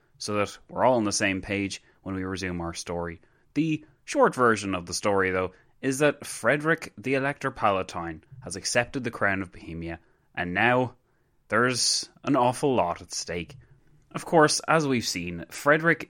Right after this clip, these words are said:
didn't emerge from out of nowhere to just accept the Bohemian crown. The decision was motivated, above all, by Frederick's sense of mission and justice,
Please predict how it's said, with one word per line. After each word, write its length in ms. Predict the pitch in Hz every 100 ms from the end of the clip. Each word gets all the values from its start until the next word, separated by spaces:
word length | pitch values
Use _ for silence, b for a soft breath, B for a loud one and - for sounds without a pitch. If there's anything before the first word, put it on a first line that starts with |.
| 101
didn't 300 | 135 151 165
emerge 500 | 117 117 104 101 98
from 200 | - 101
out 160 | 101 123
of 120 | 113
nowhere 440 | 101 107 95 87
to 80 | 87
just 240 | 92 95 104
accept 460 | - 95 92 -
the 80 | 92
Bohemian 500 | 87 87 87 85 85
crown. 420 | 85 85 85 85 b b -
The 80 |
decision 580 | 110 117 147 135 135 - - -
was 140 | 104
motivated, 680 | 127 151 131 127 123 117 -
above 220 | 107 139
all, 240 | 139 71 87
by 180 | 92 101
Frederick's 560 | - 120 120 117 -
sense 280 | - 104 98
of 100 | 90
mission 420 | 98 117 117 98 -
and 160 | 87
justice, 480 | 87 117 113 104 -